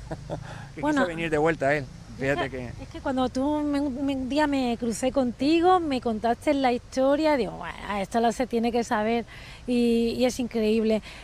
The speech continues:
Speaker 2: Eh, muchísimas
Speaker 1: Muchas
Speaker 2: gracias
Speaker 1: gracias a
Speaker 2: por habernos
Speaker 1: vosotros.
Speaker 2: contado esta historia, y ya nos seguirás contando, eh, todas las investigaciones y seguramente que hablaremos, eh, más veces.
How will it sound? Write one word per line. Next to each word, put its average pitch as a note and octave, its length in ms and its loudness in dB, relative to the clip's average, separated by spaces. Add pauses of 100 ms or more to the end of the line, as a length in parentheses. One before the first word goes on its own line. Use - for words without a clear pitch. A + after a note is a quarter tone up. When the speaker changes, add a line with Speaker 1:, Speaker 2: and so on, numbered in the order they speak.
(100)
Speaker 2:
Eh, A#3+ 260 4
muchísimas C4+ 600 0
Speaker 1:
Muchas B3 80 4
Speaker 2:
gracias C4+ 200 6
Speaker 1:
gracias D#4 160 6
a - 20 -10
Speaker 2:
por B3+ 160 4
habernos C4 340 4
Speaker 1:
vosotros. - 80 -16
Speaker 2:
contado B3 920 4 (360)
esta B3+ 420 2
historia, D4 760 4
y B3+ 80 0
ya A#3+ 200 2
nos B3+ 220 0 (440)
seguirás B3+ 380 2 (100)
contando, C4+ 920 2 (460)
eh, A3+ 880 2
todas C4 200 4
las C4+ 220 2
investigaciones B3+ 1160 0
y B3 100 -2
seguramente B3+ 520 2
que B3+ 80 2
hablaremos, A#3 600 2 (340)
eh, A#3+ 180 4
más A3+ 360 0
veces. A3 440 -2